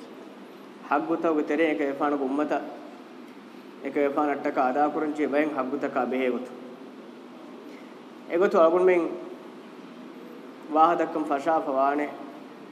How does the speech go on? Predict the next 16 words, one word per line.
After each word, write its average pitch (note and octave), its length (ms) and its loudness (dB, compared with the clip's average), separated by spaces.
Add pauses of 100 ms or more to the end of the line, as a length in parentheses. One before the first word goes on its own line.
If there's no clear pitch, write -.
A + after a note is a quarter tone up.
(1300)
මා D#3 180 4
නබිය E3 300 4
සල්ලල්ලාහු E3 600 6
අලයිහි D3 300 4
වසල්ලම E3 500 2
අදා D3+ 340 4
කුරන්චි D#3 360 0
හග්ගුතකුග D3+ 640 2 (1900)
එක D#3+ 180 0
එපාන E3+ 480 6
මෙදුග D#3 280 4 (440)
අගුන් D3+ 280 4
මෙන් D#3+ 180 4
මුආමලා D3 580 6
කො D3+ 180 -2
එක C#3 180 -6